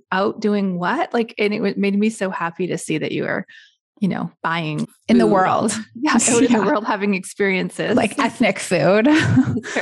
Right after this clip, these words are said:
Speaker 1: right.
Speaker 2: That was, like, food was a big part, a big reason to
Speaker 1: Yeah.
Speaker 2: travel. Like,
Speaker 1: Yeah.
Speaker 2: it really is. It's one of the reasons I like to travel in general is obviously food. <laughs>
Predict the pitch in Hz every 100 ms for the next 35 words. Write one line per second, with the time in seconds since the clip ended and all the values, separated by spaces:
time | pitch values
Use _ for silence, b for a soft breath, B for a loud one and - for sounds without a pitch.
0 | 202 220 269 208 190 196 196 185 185 -
1 | - - 302 285 233 208 190 185 185 160
2 | - - 170 - 196 - 208 196 - 190
3 | 165 - 175 175 175 170 165 - - 180
4 | _ - - - - - 202 190 165 151
5 | 190 196 - 185 175 - 170 147 - 165
6 | 156 135 - - - - 170 135 117 101
7 | 113 117 - - - 220 - - 180 -
8 | - - 147 277